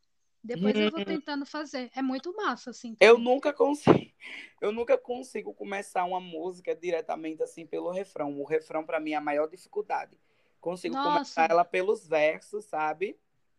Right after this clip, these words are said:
Speaker 1: Uhum.
Speaker 2: Mas eu vejo
Speaker 1: E
Speaker 2: muita gente
Speaker 1: verso, pra
Speaker 2: falando
Speaker 1: mim, é dificuldade.
Speaker 2: Aí eu vejo muita gente falando que também os insights vêm a partir do refrão, né? A partir do refrão que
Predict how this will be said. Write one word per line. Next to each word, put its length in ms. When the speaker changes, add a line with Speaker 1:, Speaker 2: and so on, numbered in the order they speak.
Speaker 1:
Uhum. 380
Speaker 2:
Mas 220
eu 80
vejo 200
Speaker 1:
E 0
Speaker 2:
muita 300
gente 20
Speaker 1:
verso, 440
pra 200
Speaker 2:
falando 20
Speaker 1:
mim, 160
é 60
dificuldade. 840
Speaker 2:
Aí 280
eu 80
vejo 260
muita 300
gente 220
falando 460
que 180
também 300
os 140
insights 600
vêm 180
a 40
partir 360
do 120
refrão, 460
né? 160
A 40
partir 300
do 100
refrão 440
que 400